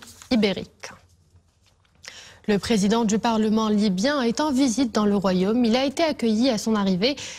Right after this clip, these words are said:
à Rabat par le président de la Chambre des représentants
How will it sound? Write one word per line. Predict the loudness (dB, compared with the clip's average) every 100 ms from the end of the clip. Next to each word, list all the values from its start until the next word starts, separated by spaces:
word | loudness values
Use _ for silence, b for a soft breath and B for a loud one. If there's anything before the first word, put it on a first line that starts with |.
| B
à | -4
Rabat | -2 0 0 -2
par | -2
le | -2
président | 0 0 0 0 0 0
de | 0 0
la | 0
Chambre | -2 -2 0 2 0 -2 B B -2
des | 0 2
représentants | 0 -2 -2 0 -2 -2 -2 -4